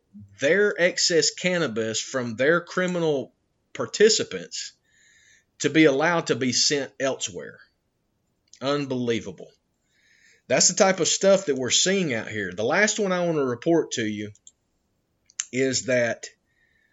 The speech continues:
um, it's kind of strange to me, but Hong Kong has banned C B D, ca-, categorized it as a dangerous drug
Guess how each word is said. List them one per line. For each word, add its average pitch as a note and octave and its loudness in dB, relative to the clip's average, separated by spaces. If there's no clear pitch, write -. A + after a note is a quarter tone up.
um, A2 -4
it's A#2+ 0
kind C4+ 4
of G#3 0
strange B2 -2
to B2 -4
me, G#2 -6
but B2 0
Hong A#3 2
Kong C#3+ -2
has C3 0
banned D3 0
C C#3+ 0
B C3 0
D, C3+ -2
ca-, F#3+ 0
categorized C3+ 2
it B2+ -4
as B2 -2
a A#2+ -4
dangerous C#3 -2
drug A2 -2